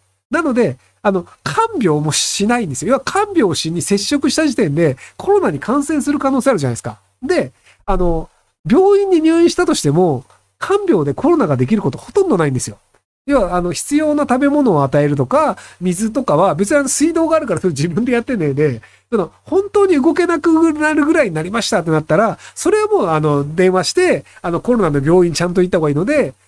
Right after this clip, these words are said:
なので、その、家族の中でやれることとしたら、あの、一切接触を取らないが正解であるっていう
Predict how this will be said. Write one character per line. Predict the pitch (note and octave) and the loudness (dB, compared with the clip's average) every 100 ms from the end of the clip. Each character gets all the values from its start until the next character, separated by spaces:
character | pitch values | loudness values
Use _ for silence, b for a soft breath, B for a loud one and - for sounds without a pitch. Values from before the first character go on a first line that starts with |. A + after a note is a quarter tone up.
| _ | _
な | C4+ | -4
の | E4+ D4 | -2 0
で、 | D#4 G3+ b b _ - - | 0 -2 b b _ -20 -6
そ | A#3 | -2
の、 | A3 G3+ G#3 G#3 | 0 0 -2 -8
家 | - F#4+ | -4 -2
族 | G#4 - | 0 0
の | G3 | 0
中 | F3+ - | 0 -2
で | D#3+ C#3 | -4 0
や | D#3+ | 2
れ | G#3+ | 2
る | B3+ | 2
こ | C#4 | 0
と | C4+ | 0
と | B3 | 0
し | F#3+ | -2
た | D#3+ | 0
ら、 | F3+ D#4+ A3+ B B | 2 2 -2 B B
あ | - | -2
の、 | F#3+ F3 G#3 G#3+ - _ - | -2 -2 -6 -14 -20 _ -8
一 | G4 | -6
切 | - B3+ A#3+ - | -2 -2 -2 -2
接 | G#3+ | -2
触 | G#3 D4+ D#4 | 0 -2 0
を | D#4 | 0
取 | D#4 E4+ | 0 0
ら | F4 | 2
な | D4 | 2
い | |
が | E3 | -2
正 | - G3 | -2 0
解 | F#3+ - | 0 -2
で | F#3 | 0
あ | F#3 | -2
る | D#3 | -4
っ | - | -10
て | - | -2
い | A#3+ | 0
う | D4+ | 0